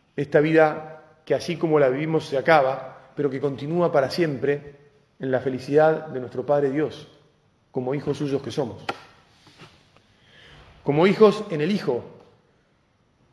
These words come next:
como hijos en nuestro Salvador y Redentor, Jesucristo, Señor nuestro. Qué bueno es hacer estos actos de fe también.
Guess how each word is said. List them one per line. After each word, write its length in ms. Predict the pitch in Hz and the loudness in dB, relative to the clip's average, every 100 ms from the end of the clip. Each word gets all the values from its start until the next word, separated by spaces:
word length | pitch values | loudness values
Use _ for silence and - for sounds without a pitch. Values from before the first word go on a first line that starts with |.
| _ - | _ -6
como 220 | 143 175 | 0 2
hijos 320 | 175 190 190 156 | 4 4 2 -4
en 100 | 147 | -4
nuestro 220 | 147 151 | -2 0
Salvador 420 | 147 131 175 196 | 2 4 6 6
y 60 | 156 | 4
Redentor, 840 | 143 139 131 190 147 95 - - _ _ _ _ _ _ - | 2 0 2 4 4 -2 -14 -20 _ _ _ _ _ _ -16
Jesucristo, 960 | 127 143 156 185 180 170 170 - - - | -10 -6 -2 -2 0 0 0 -10 -20 -16
Señor 280 | - 151 160 | -6 -2 0
nuestro. 320 | 180 - - - - _ _ _ _ _ _ _ _ _ _ _ _ _ _ _ _ _ - | 0 -2 -10 -18 -20 _ _ _ _ _ _ _ _ _ _ _ _ _ _ _ _ _ -4
Qué 60 | |
bueno 200 | 180 226 | 2 4
es 100 | 185 | 4
hacer 400 | 147 117 156 139 - | 2 4 4 4 -4
estos 300 | 139 139 - | -4 -4 0
actos 340 | 165 156 151 120 | -2 0 -4 -6
de 80 | |
fe 260 | 120 160 131 | -2 0 0
también. 460 | - 123 127 127 | -2 -8 -4 -6